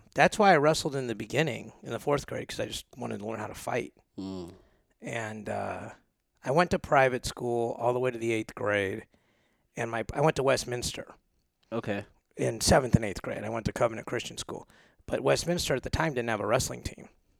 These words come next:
Speaker 1: And so I had to beg my parents to go to Kirkwood, which is where we live. And we, my mom made a deal with me. Like, she picked my classes.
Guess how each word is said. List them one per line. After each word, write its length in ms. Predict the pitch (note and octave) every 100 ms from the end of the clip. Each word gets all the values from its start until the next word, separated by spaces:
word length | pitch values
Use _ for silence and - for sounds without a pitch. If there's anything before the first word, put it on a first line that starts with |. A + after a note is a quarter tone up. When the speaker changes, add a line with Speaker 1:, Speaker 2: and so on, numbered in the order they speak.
| _ _ _ _ - _ _ -
Speaker 1:
And 200 | A#2 A#2
so 100 | C#3
I 60 | B2
had 120 | A#2+
to 60 | A#2
beg 340 | - B2 A#2+
my 160 | A2+ A2+
parents 380 | - A2+ G#2 -
to 80 |
go 100 | -
to 80 | G#2
Kirkwood, 400 | - D3 - A#2
which 180 | G#2+ G#2
is 100 | G#2+
where 120 | G#2+
we 120 | G#2
live. 440 | G2+ A#2 G2+ A2+ -
And 420 | - G#2+ G2+ G3 A#2
we, 140 | A#2
my 240 | A2+ A2+ A#2
mom 220 | G#2+ G#2+
made 160 | G#2
a 80 | G2
deal 260 | F#2+ G#2 G2+
with 180 | G2+ -
me. 140 | G#2
Like, 180 | G2 G#2
she 140 | - B2
picked 280 | - A#2
my 120 | A#2+ A2
classes. 580 | A#2 A2 G2+ A#2 G#2+